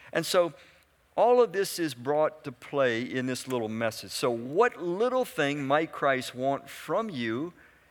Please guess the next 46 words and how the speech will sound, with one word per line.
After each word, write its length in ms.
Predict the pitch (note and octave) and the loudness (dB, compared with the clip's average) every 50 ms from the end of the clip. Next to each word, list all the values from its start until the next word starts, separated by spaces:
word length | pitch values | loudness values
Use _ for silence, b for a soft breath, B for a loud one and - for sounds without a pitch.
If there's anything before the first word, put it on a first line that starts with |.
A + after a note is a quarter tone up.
| b | b
in 120 | - D#3 D#3 | -4 -4 -2
order 320 | - C#3 C#3 C3+ C3+ C3+ | 0 0 0 2 0 0
to 160 | C3 - - | -2 -4 -10
do 360 | C3 A#2 A#2+ E3 F3 D#3 D3 C#3+ | -10 -6 -2 2 2 2 2 2
the 140 | B2 B2+ | 0 -2
wonderful 540 | B2+ B2 D3 F#3 A3 A#3 A3 G3 - - B2 | -4 -2 -2 -2 -2 -2 -2 -4 -4 -4 -6
thing 400 | A2 - B2 A2 G#2+ G#2+ A#2+ C3 C#3 _ _ - | -6 -4 -2 -2 -2 -4 -6 -10 -14 _ _ -8
that 100 | - A2+ | -6 -4
He 60 | A2+ | -4
wants 260 | A2 A2 A#2+ A#2 A2+ - | -2 -2 -2 -2 -4 -6
to 100 | - A2 | -8 -6
do 200 | G2+ A#2 A2+ A2 | -4 -4 -4 -4
through 240 | - - C#3 C#3+ | -4 -2 0 0
you? 260 | B2+ A2 G2+ F#2 F2+ - _ _ _ _ _ _ _ B B B B B B B B B B | 0 -2 -4 -8 -12 -14 _ _ _ _ _ _ _ B B B B B B B B B B
There's 120 | C#3+ C#3 | -4 -4
a 60 | C3+ | -2
verse 320 | B2+ C3+ D#3+ E3 D3+ - - | 0 2 2 2 0 -2 -4
in 100 | D3 C3+ | -4 -4
the 160 | B2+ A#2+ A#2+ - | -4 -6 -6 -8
New 160 | - C#3+ D3+ | -8 -6 -6
Testament 400 | D3 - D#3+ D3 C#3 - C3+ B2+ | -2 0 0 -2 -2 -2 -8 -4
book 160 | C3+ C#3 - - | -2 -4 -2 -4
of 80 | A#2+ | -4
Romans 540 | A#2+ B2+ C3+ C#3 B2+ A#2 G#2+ G#2+ A2 - - _ _ _ _ _ _ _ _ - A#2 | -2 0 0 2 0 -2 -4 -6 -10 -12 -14 _ _ _ _ _ _ _ _ -8 -2
gives 240 | C#3 D#3 C#3+ C#3 | -2 0 0 0
us 140 | D3+ C#3+ - | 0 -2 -2
the 120 | - C3 A#2+ | -2 -4 0
right 260 | A#2+ C3+ D3 D3+ - | 2 2 2 2 2
attitude 640 | - C3+ C#3 D3 D3 C3+ B2 - - C3+ B2 A2+ - | 2 2 2 2 2 -2 -4 -6 -8 -8 -8 -8 -8
to 100 | - B2 | -10 -10
approach 500 | A2 - - - C#3+ C3+ C3 B2 - - | -10 -10 -4 -2 -2 -2 -2 -4 -8 -8
this. 300 | A2+ G#2+ F#2+ F2 - - - B B B B B B B B | -8 -8 -10 -10 -12 -16 -16 B B B B B B B B
Paul, 320 | - E3 D#3 D3+ D3+ D3 C3 | 0 2 4 4 4 4 4
writing 300 | B2+ C#3 C#3+ C#3+ C#3 C3 | 4 2 2 2 0 -4
to 60 | A#2 | -6
followers 400 | - - D3 C#3 C#3 C3+ C3 A2+ | -4 0 0 2 2 2 0 -4
of 120 | A#2+ A2 - | -10 -8 -2
Christ 320 | - D3 C#3 C3+ - - | 0 2 2 2 -2 -6
in 120 | B2 A#2+ | -6 -4
Rome, 280 | B2 C3+ C#3 C#3 C3 B2+ | -2 -2 0 0 -2 -4
it 80 | A#2 A#2 | -4 -6
says, 240 | - - B2+ A#2+ | -4 -4 -4 -4
"So 240 | - - G3 G#3 G#3+ | -2 0 2 2 4
then, 180 | G3 G3 F#3 F3+ | 4 2 2 4
my 140 | E3+ D3+ D3+ | 2 0 0
friends, 560 | - - C3+ B2+ B2 A#2+ A#2+ A#2 - - | 0 -2 -2 -2 -2 -2 -6 -10 -12 -16